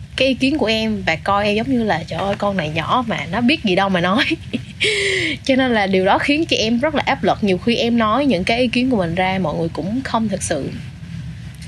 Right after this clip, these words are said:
cảm thấy tôn trọng. Và bên cạnh đó thì em cũng đã là, là lập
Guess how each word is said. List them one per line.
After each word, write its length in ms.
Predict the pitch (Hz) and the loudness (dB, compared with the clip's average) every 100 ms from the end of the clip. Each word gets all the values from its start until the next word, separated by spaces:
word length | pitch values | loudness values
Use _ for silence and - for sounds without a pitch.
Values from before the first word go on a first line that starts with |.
| - | -8
cảm 180 | - 160 | -4 -2
thấy 460 | 208 247 277 302 302 302 294 285 294 294 285 294 294 - - - - - - | 0 0 0 -2 -4 -6 -4 -4 -4 -2 -2 -4 -6 -10 -14 -14 -14 -8 -2
tôn 160 | 233 | 2
trọng. 280 | 226 - 160 - - - - - - | 2 0 -2 -4 -10 -10 -8 -10 -4
Và 160 | 175 180 | 0 2
bên 180 | 233 | 4
cạnh 120 | 240 190 | 4 2
đó 120 | 269 | 2
thì 100 | 277 | 2
em 160 | 226 | 2
cũng 140 | 226 214 | 0 2
đã 120 | 185 | 2
là, 180 | 190 175 | 2 2
là 260 | 170 165 - | 2 0 0
lập 160 | 170 | -2